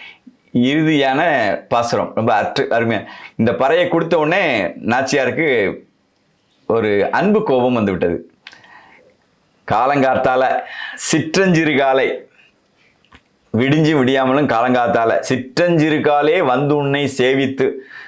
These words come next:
வேற வேலை எல்லாத்தையும் போட்டுட்டு, "சிற்றஞ்சிறு காலே வந்து உன்னை சேவித்து உன் பொற்றாமரை அடியே போற்றும் பொருள் கேளாய்." காலங்காலத்தில் எல்லாத்தையும் விட்டுட்டு உன்னுடைய பொற்றாமரை திருவடிகளை நாங்கள் போற்றி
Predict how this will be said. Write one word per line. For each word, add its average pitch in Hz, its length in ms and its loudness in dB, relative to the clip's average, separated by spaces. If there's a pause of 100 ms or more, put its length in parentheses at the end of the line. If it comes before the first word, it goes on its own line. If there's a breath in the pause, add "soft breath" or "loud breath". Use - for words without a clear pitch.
(220 loud breath)
வேற 120 320 0
வேலை 127 280 2
எல்லாத்தையும் 131 440 0
போட்டுட்டு, 123 420 0
"சிற்றஞ்சிறு 127 720 0
காலே 120 340 2
வந்து 120 280 0
உன்னை 123 340 0
சேவித்து 127 440 0
உன் 131 320 0
பொற்றாமரை 156 800 0
அடியே 151 420 0
போற்றும் 147 460 -2
பொருள் 131 260 0
கேளாய்." 123 380 0 (400 loud breath)
காலங்காலத்தில் 123 640 0
எல்லாத்தையும் 131 380 0
விட்டுட்டு 131 340 -2
உன்னுடைய 127 420 -2
பொற்றாமரை 139 640 -2
திருவடிகளை 143 600 0
நாங்கள் 120 360 -2
போற்றி 135 520 -2